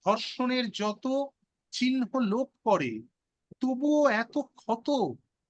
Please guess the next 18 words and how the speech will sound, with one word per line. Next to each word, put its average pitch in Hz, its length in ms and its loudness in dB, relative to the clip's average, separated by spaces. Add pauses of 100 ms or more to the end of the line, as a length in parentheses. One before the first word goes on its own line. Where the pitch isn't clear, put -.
(100)
কে 233 120 -4
জানে 254 240 -2
কোনখানে 254 600 -4
ঘুমোয় 240 440 -4 (340)
পাশ 208 400 2
ফেরে, 262 300 -4 (400)
আবারও 247 380 2
চোখ 240 360 -8
মেলে 247 400 -2 (440)
পঁচিশে 233 460 -6
বৈশাখ। 190 760 -2 (600)
কেউ 247 240 0
না 262 140 0
সুখময়, 165 880 -6 (720)
সকলই 214 640 0
বিস্ময়। 156 800 -6 (680)
চূর্ণ 220 520 0
মৌচাকে 208 1080 -4